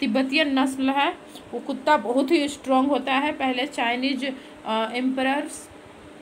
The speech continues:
राजा अपने, अ, राजमहल की सुरक्षा के लिए वो मैस्टिफ्स को, स्ट्रॉन्ग कुत्तों को रखते थे। मैस्टिफ एक कुत्तों की प्रजाति है जो काफ़ी, अ, ताकतवर और खूंखार होती है।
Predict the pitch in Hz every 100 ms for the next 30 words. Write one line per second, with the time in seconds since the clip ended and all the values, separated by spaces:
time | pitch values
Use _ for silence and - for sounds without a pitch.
0 | - - - - 226 233 226 294 294 -
1 | 226 262 262 - - 226 240 262 269 277
2 | 269 294 330 330 262 - 269 269 262 262
3 | 247 247 226 220 - 240 - - 269 226
4 | - - 220 - 240 233 220 214 220 214
5 | 294 339 - - 214 214 208 220 208 220
6 | 254 - 330 247 262 262 285 285 294 247
7 | 220 214 262 277 302 262 220 214 214 269
8 | 277 214 208 196 208 214 226 247 269 269
9 | 262 240 214 202 208 180 190 196